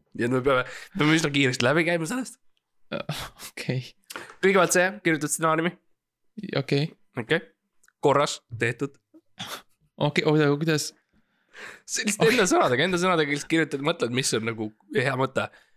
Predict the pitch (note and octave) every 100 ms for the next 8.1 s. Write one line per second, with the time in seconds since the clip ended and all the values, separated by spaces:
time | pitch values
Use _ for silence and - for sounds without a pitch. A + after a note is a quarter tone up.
0 | _ A2+ A2 G#2+ B2 C3+ A#2 A#2 G#2+ -
1 | _ _ _ _ _ _ _ _ - D3+
2 | B2+ C3 C#3+ A2+ A2 G#2+ B2+ - G2+ -
3 | - _ _ _ _ _ _ _ _ _
4 | _ _ _ _ _ _ _ _ _ _
5 | _ _ D3 C#3+ C#3+ C#3+ - - - -
6 | D#3+ - D3+ D#3 - D3 C#3+ - C3 B2
7 | B2+ B2+ - C3+ C3 - C3+ - B2+ B2
8 | B2+